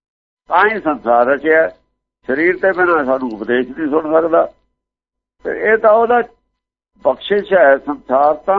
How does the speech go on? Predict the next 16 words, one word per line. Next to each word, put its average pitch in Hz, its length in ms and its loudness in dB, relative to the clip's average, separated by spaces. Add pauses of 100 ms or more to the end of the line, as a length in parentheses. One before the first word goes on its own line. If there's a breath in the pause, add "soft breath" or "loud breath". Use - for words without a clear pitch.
(140)
ਮਿਹਰ 131 300 2
ਹੈ 190 120 4
ਉਹਦੀ, 139 420 -2 (1120)
ਛਾਵਾਣ 127 560 4
ਹੈ 196 260 4
ਉਹ 165 260 -2
ਸਾਡੇ 147 300 -2
ਤੇ, 185 160 -8
ਛੋਹ 165 420 0
ਹੈ 170 80 4
ਉਹ, 101 380 -2 (2000)
ਉਹਦੀ 147 440 -6 (520)
ਕਿਰਪਾ 151 300 2
ਦ੍ਰਿਸ਼ਟੀ 160 460 -4
ਹੈ 202 80 6
ਉਹਦੀ। 156 400 0